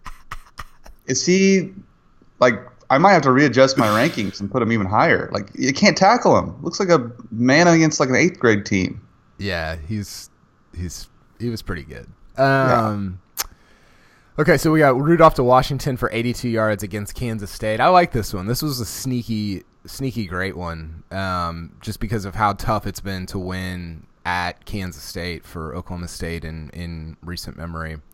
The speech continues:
Speaker 2: Uh,
Speaker 1: How
Speaker 2: the J-
Speaker 1: crazy was that Kansas State game last year?
Speaker 2: That
Speaker 1: Like,
Speaker 2: was in-, it was insane.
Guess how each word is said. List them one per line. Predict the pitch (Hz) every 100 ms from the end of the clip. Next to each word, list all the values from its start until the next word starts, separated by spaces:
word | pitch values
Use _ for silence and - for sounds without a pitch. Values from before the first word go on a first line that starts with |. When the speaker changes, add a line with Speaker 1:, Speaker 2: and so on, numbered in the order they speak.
| - _ _ _ _ _
Speaker 2:
Uh, | - 104 104
Speaker 1:
How | 113 185
Speaker 2:
the |
J- | 147
Speaker 1:
crazy | 147 151 151 160
was | 143 127
that | 117 101
Kansas | - 113 104 87
State | - 90 87
game | 95 104
last | 107 107 -
year? | 120 123 131 -
Speaker 2:
That | 160
Speaker 1:
Like, | 101
Speaker 2:
was | 92
in-, | 101 -
it | 104
was | 107 95
insane. | 95 - 120 107 80